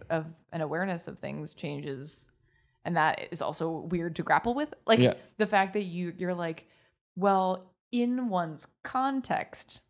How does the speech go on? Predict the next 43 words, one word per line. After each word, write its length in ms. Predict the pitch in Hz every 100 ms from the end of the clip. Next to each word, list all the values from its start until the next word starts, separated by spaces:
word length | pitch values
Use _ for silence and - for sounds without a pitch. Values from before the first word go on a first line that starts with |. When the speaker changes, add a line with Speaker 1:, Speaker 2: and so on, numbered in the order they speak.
| _ _
Speaker 1:
that 320 | 170 151 151
was 460 | 175 165 165 151 - -
honest. 600 | 95 85 - 208 - -
Speaker 2:
Yeah. 240 | 127 120 78 - _ _ _ _ _
Speaker 1:
If 240 | 226 214 -
not 420 | 185 180 175 - _ _ _ _ _ _ _ -
now, 580 | 214 208 156 151 147 - _ _ -
wrong." 420 | 165 - - 202 - _ _
Speaker 2:
Yeah. 260 | 127 123 - - - - - - -
I 60 | 123
mean, 120 | 131
it's 160 | 123
fu-, 160 | - 127 -
I'm, 240 | 131 131
like, 180 | 127 120
thinking 300 | 131 123 127
about 280 | 113 98 -
phrases 580 | - 90 98 101 110 113
and 180 | 117
things 380 | 117 117 120 123
because 440 | 113 101 104 98 - - - - - _ -
Emerson 400 | 110 110 110 110
has 160 | 101
been 180 | 101 107
going 220 | 101 107
through 180 | 104 107
this 440 | 98 98 101 - -
phase 460 | - - 104 107 104
where 100 | 104
she, 160 | 98 101
like, 320 | 104 - -
points 380 | - 131 113 -
her 140 | 110
finger 420 | 104 117 110 110
at 240 | 110 107 -
you 120 | 113
real 240 | 104 110 107
close 280 | 110 107
to 80 | -
her 100 | 107
face 280 | 95 104 104
and 100 | 104
says, 220 | 98 -